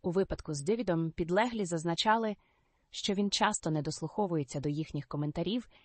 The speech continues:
і відповідає на запитання недостатньо докладно.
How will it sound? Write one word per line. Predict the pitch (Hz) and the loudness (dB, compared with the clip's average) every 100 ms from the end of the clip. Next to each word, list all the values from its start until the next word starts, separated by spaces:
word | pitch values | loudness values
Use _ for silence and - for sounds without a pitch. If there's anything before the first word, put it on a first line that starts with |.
| _ | _
і | - | -6
відповідає | 202 - 185 180 196 190 | -4 -2 -2 2 4 6
на | 165 | 4
запитання | 156 160 156 165 190 202 180 | 0 -2 -2 0 2 2 2
недостатньо | 180 170 170 - 156 - | 2 0 -2 -2 -4 -2
докладно. | 147 143 151 127 123 113 | -6 -6 -6 -6 -6 -10